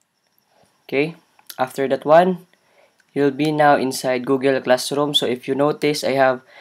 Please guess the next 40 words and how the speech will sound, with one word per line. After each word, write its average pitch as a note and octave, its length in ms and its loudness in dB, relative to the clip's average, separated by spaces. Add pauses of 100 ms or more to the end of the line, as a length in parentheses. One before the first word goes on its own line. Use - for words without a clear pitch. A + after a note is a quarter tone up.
(200)
two C#3+ 160 -2
subjects C#3 720 0
kung C3 160 -6
saan B2+ 400 0
ako, B2 320 -2 (640)
uh, B2 160 4
under. A#2+ 480 -2 (240)
So C3 240 -6
let's C#3+ 160 2
just D#3+ 160 -4
say D#3 560 0
your B2+ 240 -2
final E3 320 4
exam, C#3 400 4
your B2 160 2
exam D3 560 0 (480)
will C3+ 80 -2
be B2 160 -4
dito D3+ 240 -4
sa D3+ 160 -4
sample C3 320 -4
class. A#2+ 320 -2
So - 400 -8
sample C#3+ 320 -2
class D#3 240 2
will C#3+ 80 -8
be C3+ 80 -2
our C3 160 -2
subject. F3 480 -2 (640)
So - 160 -8
you B2+ 160 -2
just C3+ 80 -6
have C3+ 160 -2
to B2+ 80 -4
click C3 160 -4
that B2+ 160 -4
one, D#3 320 2
enter C#3 400 0
the B2+ 160 -6
classroom. E3 640 0